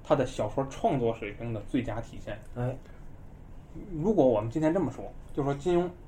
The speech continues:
Speaker 1: 十五部小说我们不谈了，
Speaker 2: 嗯。
Speaker 1: 我们就谈一部，我相信很多人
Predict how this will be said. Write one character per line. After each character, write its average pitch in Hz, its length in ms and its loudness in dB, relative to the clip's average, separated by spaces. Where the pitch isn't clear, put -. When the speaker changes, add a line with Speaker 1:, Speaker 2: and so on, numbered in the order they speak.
Speaker 1:
十 - 180 -4
五 135 140 6
部 143 120 4
小 113 140 2
说 113 100 2
我 113 60 2
们 107 80 -2
不 147 100 2
谈 160 160 6
了， 196 140 0
Speaker 2:
嗯。 143 120 -2
Speaker 1:
我 117 100 6
们 190 140 2
就 226 160 2
谈 196 280 -2
一 220 60 2
部， 233 180 2
我 107 200 2
相 143 200 0
信 135 100 -2
很 107 300 -2
多 151 180 6
人 175 140 8